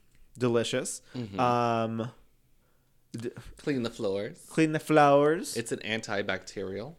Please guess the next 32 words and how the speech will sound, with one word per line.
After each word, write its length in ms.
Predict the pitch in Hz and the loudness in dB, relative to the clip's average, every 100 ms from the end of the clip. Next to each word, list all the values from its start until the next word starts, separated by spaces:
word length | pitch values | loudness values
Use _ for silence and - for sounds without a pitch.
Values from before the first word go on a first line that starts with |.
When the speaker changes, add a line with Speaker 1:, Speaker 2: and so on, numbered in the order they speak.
| - | -6
Speaker 1:
Yeah. 340 | 123 165 381 - - _ - - - - - - | 0 0 -2 -6 -12 _ -20 -20 -20 -20 -20 -2
It's 140 | - 190 | 0 6
got 140 | 330 | 8
everything. 560 | 165 330 415 120 98 110 - - | 8 8 2 0 -2 -10 -14 -2
Use 220 | 170 165 | 2 4
vinegar. 320 | 147 123 110 | 4 4 2
Speaker 2:
Give 240 | 104 175 220 | -2 -2 0
me 60 | |
some 180 | 175 151 | 0 -2
vinegar. 380 | 117 101 95 87 - | -4 -6 -8 -8 4
Speaker 1:
Yeah, 140 | 151 | 4
Speaker 2:
Right 80 | 160 | 6
now. 100 | 127 | 4
Speaker 1:
I, 120 | 135 139 | 2 2
I 120 | 135 | 0
need 120 | 143 | 2
it 60 | 123 | 2
right 100 | 123 | 2
now. 140 | 127 | 2
I 80 | 127 | 2
need 140 | 127 113 | 0 -4
to 60 | |
take 140 | 104 107 | -8 0
Speaker 2:
Hold 160 | 151 131 | 4 6
Speaker 1:
a 40 | |
Speaker 2:
on, 40 | |
Speaker 1:
shot 100 | 110 127 | 6 4
Speaker 2:
wait. 180 | 104 | 2
Speaker 1:
of 100 | 110 104 | -4 -6
vinegar. 380 | 120 104 92 90 | -4 -4 -8 -2
Speaker 2:
Vinegar. 380 | 87 110 98 95 - - - - - - - | 0 0 -4 -8 -12 -20 0 4 4 2 0
Speaker 1:
Oh. 800 | 151 160 156 127 120 101 - - | 6 6 6 4 0 -2 -8 -14